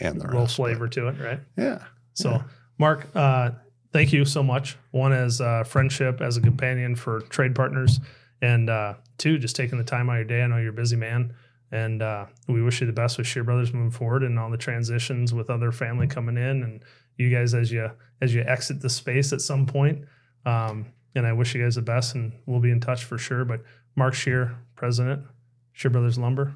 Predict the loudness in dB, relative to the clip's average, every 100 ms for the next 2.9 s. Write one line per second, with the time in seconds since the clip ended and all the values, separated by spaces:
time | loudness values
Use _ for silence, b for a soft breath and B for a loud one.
0 | -10 -4 -2 2 2 2 0 0 0 -2
1 | -2 -2 0 0 0 -2 0 0 0 -4
2 | -4 -4 -4 -6 -6 -4 -4 -4